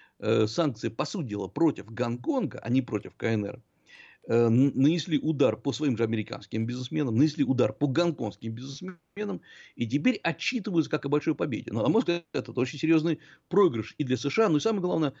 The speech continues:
просто жалко жителей Гонконга. Гонконг, еще раз говорю, на этом жил. Эм, все, у них у-, щас у-, м, п-, п-, потерялись, м, просто возможности для какого-то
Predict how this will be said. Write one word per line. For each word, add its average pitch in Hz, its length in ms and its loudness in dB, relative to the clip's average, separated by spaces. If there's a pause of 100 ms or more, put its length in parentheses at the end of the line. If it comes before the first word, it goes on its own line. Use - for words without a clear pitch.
(180)
просто 220 220 2
жалко 151 280 -2
жителей 151 280 -4
Гонконга. 117 600 -2 (160)
Гонконг, 151 360 0
еще 135 120 -2
раз 107 100 -4
говорю, 98 140 -2
на 127 60 0
этом 170 240 0
жил. 92 300 -10 (680)
Эм, 110 560 2
все, 147 180 2
у 127 100 -2
них 240 220 -4
у-, 110 320 -6 (220)
щас 180 320 -4
у-, 117 320 -2
м, 107 300 -2
п-, 120 200 0
п-, 113 160 -10
потерялись, 151 720 2 (320)
м, 110 480 2
просто 127 240 0
возможности 131 640 -2
для 104 260 -4
какого-то 135 680 -2